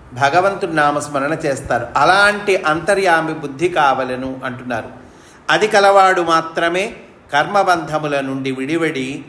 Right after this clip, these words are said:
జ్ఞానస్వరూపుడగును. అట్టి వాసుదేవుడు ఆత్మజ్ఞానమును ఇచ్చి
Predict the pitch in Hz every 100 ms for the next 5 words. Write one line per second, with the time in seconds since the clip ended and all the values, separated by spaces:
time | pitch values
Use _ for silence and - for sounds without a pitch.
0 | - - - 117 123 160 180 - 143 135
1 | 131 131 151 117 107 107 - - - -
2 | - 135 127 127 120 131 139 170 160 135
3 | 131 127 143 - - - - 139 160 180
4 | 170 165 156 151 151 143 139 139 147 156
5 | 214